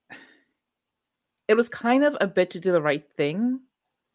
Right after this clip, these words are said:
but he wasn't really in the right mind frame for it. He, he, he wanted to show up and, and turn himself in, but he didn't really have the right words at the moment. He didn't really have the right motivation at the moment.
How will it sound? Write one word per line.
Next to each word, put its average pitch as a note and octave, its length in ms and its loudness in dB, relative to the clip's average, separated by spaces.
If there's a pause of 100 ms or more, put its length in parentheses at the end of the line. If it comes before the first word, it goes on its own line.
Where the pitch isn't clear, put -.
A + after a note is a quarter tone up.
(480)
but G3 220 4
he F#3 140 2
wasn't F#3+ 420 -2 (240)
really F3 420 2
in E3+ 100 2
the D3+ 120 0
right D3+ 280 0
mind D3+ 420 -2
frame D#3 160 -2
for D#3+ 260 -2
it. D3+ 120 -2
He, E3 200 -8
he, D#3 320 -2
he D#3+ 100 -10
wanted D#3+ 240 -2
to E3+ 80 -8
show D#3+ 240 0
up D3 180 2
and, C#3 260 -2 (640)
and D3+ 280 2 (100)
turn G3 160 0
himself F#3+ 460 2
in, E3+ 120 2
but D#3+ 100 -2
he D#3+ 80 -6
didn't F3 220 2
really D#3+ 180 4
have D3+ 500 -2
the D3+ 100 -2
right C#3 240 -2
words F#3 280 0
at F3+ 60 -16
the E3 100 2
moment. D#3 400 -2
He D#3 100 -6
didn't D#3 180 0
really D3 180 0
have C#3 160 -2
the C3+ 80 0
right B2+ 140 -2
motivation D3 460 0
at D3 100 -4
the C#3+ 60 -4
moment. C3+ 360 -2